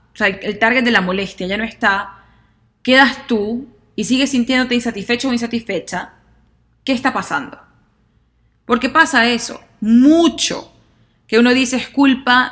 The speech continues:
del jefe, es culpa del trabajo, es culpa de la empresa, es culpa de que este lugar queda muy lejos de mi lugar de hogar, entonces no puedo ir a hacerme la terapia o no puedo ir a hacer el ejercicio", lo que sea. Pero uno cambia y piensa que con eso va a resolver la situación,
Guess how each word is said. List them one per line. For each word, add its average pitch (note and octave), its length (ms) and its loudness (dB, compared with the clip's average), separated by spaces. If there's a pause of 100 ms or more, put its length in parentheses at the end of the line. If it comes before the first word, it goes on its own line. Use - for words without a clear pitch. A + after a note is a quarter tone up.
del F#3+ 180 -2
jefe, G3 480 -6
es G3+ 220 -4
culpa B3+ 640 2
del F#3 120 -2
trabajo, F3+ 600 0
es G#3 180 -6
culpa B3+ 600 2
de F#3+ 100 -4
la F3+ 80 -2
empresa, F3+ 500 -4 (220)
es A3+ 180 -2
culpa C#4 400 4
de A3 140 0
que G3+ 100 -6
este G#3 220 -4
lugar A3+ 280 2
queda G#3+ 200 0
muy C4 340 4
lejos B3+ 300 2
de A3 80 -6
mi G3 120 -10
lugar G3+ 300 -2
de G#3+ 80 -4
hogar, C#4 380 4 (240)
entonces G#3 320 -2
no A3+ 160 0
puedo A#3 260 4
ir A3+ 160 2
a G#3+ 40 4
hacerme G#3 280 -2
la G3+ 140 -2
terapia A#3+ 460 4
o - 20 -4
no F#3 140 -6
puedo G3+ 260 -2
ir G3+ 160 -4
a G3+ 40 -2
hacer G3 220 -4
el G3 60 -6
ejercicio", G3 500 -2
lo F3 100 -6
que D#3+ 120 -10
sea. - 320 -8 (680)
Pero B3 240 4
uno E4+ 240 0
cambia G#3+ 680 2
y G#3+ 100 -4
piensa A#3 300 0
que B3+ 80 -2
con A#3+ 120 2
eso A#3+ 200 0
va G3+ 60 4
a - 20 0
resolver B3+ 340 0
la C4 80 2
situación, B3 640 -4